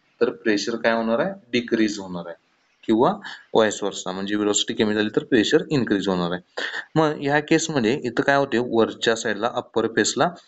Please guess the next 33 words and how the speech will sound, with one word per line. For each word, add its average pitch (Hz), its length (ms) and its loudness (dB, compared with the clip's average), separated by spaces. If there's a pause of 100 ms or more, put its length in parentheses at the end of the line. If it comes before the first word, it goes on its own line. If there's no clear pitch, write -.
(180)
तर 143 100 4
इथं 147 180 2
flow 151 440 4
of 165 140 2 (1500)
air 123 260 6 (180)
किंवा 117 200 4
जी 127 220 2 (200)
स्पीड 160 420 6
आहे, 107 100 0 (420)
ही 143 60 0
काय 151 160 2
होते, 151 300 -2
इन्क्रीज 143 480 4
होते. 113 300 2
इन्क्रीज 135 420 -6
झाल्यामुळे 143 440 0
इथं 139 200 0 (360)
तयार 127 220 4
होते 131 220 0
ते 151 180 4
लो 135 300 4
प्रेशर 120 500 2
तयार 101 180 0
होते. 95 220 -10 (440)
इथं 113 160 -8
जे 113 120 -6
क्रिएट 120 400 2
होते, 127 180 2
ते 151 140 0
काय 147 180 2
होते, 139 280 -4
लो 139 260 2
प्रेशर 123 400 -2